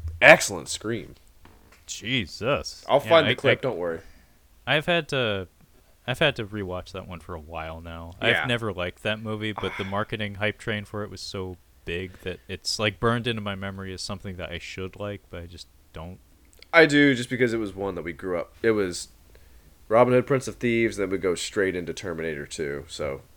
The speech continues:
Speaker 1: just, uh, for the double feature for the day, excellent.
Speaker 2: Well, and I'm sure Three Musketeers probably is a branch off from that somehow.
Speaker 1: Yeah.
Speaker 2: <laughs> Yeah.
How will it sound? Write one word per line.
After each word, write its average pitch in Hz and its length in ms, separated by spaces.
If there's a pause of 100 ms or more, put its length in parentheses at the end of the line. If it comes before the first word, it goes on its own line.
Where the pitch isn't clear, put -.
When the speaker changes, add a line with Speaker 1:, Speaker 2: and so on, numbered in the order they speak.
Speaker 1:
just, - 280 (300)
uh, 120 280
for - 200
the 113 80
double 117 260
feature 127 360
for 131 100
the 120 80
day, 123 380 (140)
excellent. 76 440 (600)
Speaker 2:
Well, 165 160
and 131 100
I'm 120 80
sure - 180
Three 113 240
Musketeers 92 800 (120)
probably 90 320
is 87 160 (140)
a 98 80
branch 85 400
off 85 200
from 85 160
that 85 260
somehow. 90 440 (180)
Speaker 1:
Yeah. 82 260
Speaker 2:
<laughs> - 720
Yeah. - 260